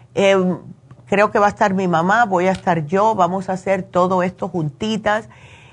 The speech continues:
Estamos tratando de, ya hablé con mi nuera para que me trajera revistas si tiene, etcétera,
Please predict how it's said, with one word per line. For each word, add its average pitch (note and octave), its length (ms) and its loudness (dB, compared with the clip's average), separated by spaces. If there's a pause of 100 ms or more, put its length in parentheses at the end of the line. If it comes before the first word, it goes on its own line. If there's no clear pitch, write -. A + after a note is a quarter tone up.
(140)
Estamos G3+ 480 0
tratando F#3+ 680 0
de, E3+ 640 0
ya F3+ 200 2
hablé G3+ 200 0
con F#3+ 180 -4
mi E3+ 240 -4
nuera F#3 440 0
para E3+ 260 -4
que E3+ 100 -6
me E3 140 -6
trajera F3 640 2 (240)
revistas G3+ 720 0
si G3 180 -8
tiene, F#3+ 500 -2
etcétera, F3 800 -2